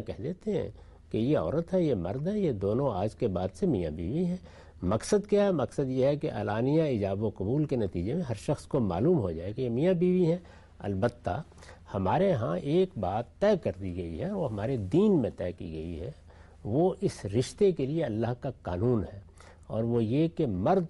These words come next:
کو مالی ذمہ داری اٹھانی ہے۔ چنانچہ جگہ جگہ آپ دیکھیے قرآن مجید یہ کہتا ہے کہ "ان تبتغوا باموالکم"، یعنی تم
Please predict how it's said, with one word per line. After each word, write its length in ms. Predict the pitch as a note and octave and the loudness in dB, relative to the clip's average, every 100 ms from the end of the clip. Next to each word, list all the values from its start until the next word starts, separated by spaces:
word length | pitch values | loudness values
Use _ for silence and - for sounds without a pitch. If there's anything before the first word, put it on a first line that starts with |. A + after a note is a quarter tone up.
| - | -6
کو 380 | D3 D#3 E3 D#3+ | 0 2 4 2
مالی 440 | A2 A2 C3+ D3+ | 0 2 2 2
ذمہ 260 | A#2+ A#2 A2 | 2 0 2
داری 260 | A#2 A#2 G2+ | 2 2 0
اٹھانی 440 | - F#2+ F2+ E2 | -4 -8 -6 -8
ہے۔ 60 | G2 | -8
چنانچہ 300 | B2+ C#3+ D#3 | -4 -2 0
جگہ 380 | E3 B2+ G#3 A3+ | 2 4 6 6
جگہ 180 | F3+ C#3 | 4 4
آپ 140 | A#2+ G#2+ | 0 -2
دیکھیے 300 | F#2+ F#2 - | -6 -6 -8
قرآن 300 | B2 A2+ G2+ A2+ | -6 -2 -2 -2
مجید 340 | A2 G#2 G#2 | -2 -4 -4
یہ 120 | G#2+ | -6
کہتا 300 | F#2 A2+ D3 | -4 -4 -4
ہے 40 | D#3 | -2
کہ 100 | E3 | 0
"ان 120 | D3 - | -2 0
تبتغوا 540 | A3 F#3+ - A#3 C4 | 0 2 4 6 6
باموالکم"، 800 | A3 D#3 B2 G#2+ G2 G2 F#2 F2+ E2+ - - - - - - | 6 6 4 2 0 -2 -6 -10 -16 -18 -20 -20 -20 -18 -6
یعنی 320 | A#2+ C3 C#3 | 0 2 0
تم 380 | - - F#3 | 0 2 2